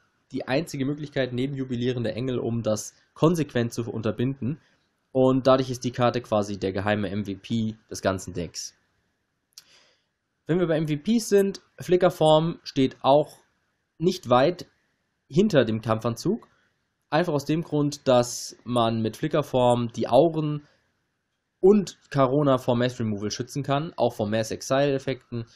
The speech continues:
und, ähm, damit einfach Karona die nötige Sicherheit gibt und die Nachteile, die Auren normal so mit sich bringen, dass sie im Regelfall zwei zu eins tauschen, eben ein bisschen minimiert, wenn man das Mana offen hält.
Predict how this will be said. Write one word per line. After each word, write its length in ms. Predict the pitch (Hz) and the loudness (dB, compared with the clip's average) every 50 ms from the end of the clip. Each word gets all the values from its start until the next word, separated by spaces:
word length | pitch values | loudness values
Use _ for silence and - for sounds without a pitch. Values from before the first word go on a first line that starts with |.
| _ _ _ _ _ _ _ _ _ | _ _ _ _ _ _ _ _ _
und, 460 | - 127 123 123 123 123 120 117 - - | 0 4 4 4 4 4 0 -2 -4 -2
ähm, 420 | - 110 107 107 104 104 104 - - | 0 2 2 2 0 -2 -4 -4 -2
damit 300 | - 107 107 110 113 - | 0 2 2 2 0 -2
einfach 240 | - 107 - 113 107 | -4 -4 -6 -6 -6
Karona 380 | - 107 98 104 110 110 104 98 | -6 -4 -4 -4 -2 -2 -4 -4
die 100 | 98 98 | -4 -6
nötige 360 | 98 101 95 107 95 98 95 | -6 -6 -6 -6 -4 -4 -4
Sicherheit 420 | 110 123 117 113 110 104 104 - | -4 -4 -2 0 0 0 -2 -4
gibt 260 | - 110 107 - - - | -6 -8 -8 -8 -8 -6
und 240 | 131 127 127 123 - _ _ _ _ _ _ _ _ _ _ _ _ _ _ _ - | -4 -4 -4 -6 -8 _ _ _ _ _ _ _ _ _ _ _ _ _ _ _ -4
die 120 | 131 131 | -2 0
Nachteile, 600 | 123 120 120 131 147 - - - 131 123 123 127 123 | 2 4 4 2 2 0 -2 0 2 2 2 2 0
die 140 | 120 - - | -2 -2 0
Auren 300 | 113 123 135 131 127 117 | 2 2 4 2 2 0
normal 380 | 110 107 107 104 104 104 104 | 0 2 2 2 2 0 -2
so 60 | - | -4
mit 220 | 107 110 131 131 - | -6 -6 -6 -6 -6
sich 180 | 131 120 - | -6 -6 -6
bringen, 340 | - 120 117 117 123 127 127 _ _ _ _ _ _ _ - | -4 -2 -2 -2 -2 -4 -8 _ _ _ _ _ _ _ 0
dass 380 | 107 104 104 104 - - - | 2 2 2 2 -2 -10 -12
sie 360 | - 107 107 107 107 107 104 98 | -10 -6 -4 -4 -2 -2 -2 -2
im 120 | - 110 | -2 -4
Regelfall 520 | 107 107 120 127 117 120 - 107 104 101 | -4 -2 -2 -4 -4 -2 -2 -2 -2 -2
zwei 200 | - - 104 104 | -2 0 0 0
zu 140 | 104 - - | 0 -2 -4
eins 260 | - 110 123 131 - | -2 -2 -4 -4 -4
tauschen, 500 | - 113 104 101 107 110 - 120 131 131 - _ _ _ _ _ _ - | -2 0 0 0 0 -2 -6 -8 -8 -10 -12 _ _ _ _ _ _ -4
eben 180 | 127 123 120 123 | -2 0 2 2
ein 120 | 113 107 | 0 0
bisschen 280 | 113 120 - - 113 110 | -2 -4 -4 -4 -4 -2
minimiert, 480 | 110 107 110 104 104 101 110 113 107 | -2 -2 -2 -2 -2 -2 -2 -2 -2
wenn 100 | 104 98 | -4 -4
man 120 | 101 98 98 | -4 -4 -6
das 140 | 98 - | -8 -8
Mana 220 | - 92 90 90 82 | -6 -6 -4 -4 -6
offen 260 | - - - - - | -8 -10 -12 -14 -14
hält. 300 | 92 87 - - - _ | -14 -14 -14 -18 -20 _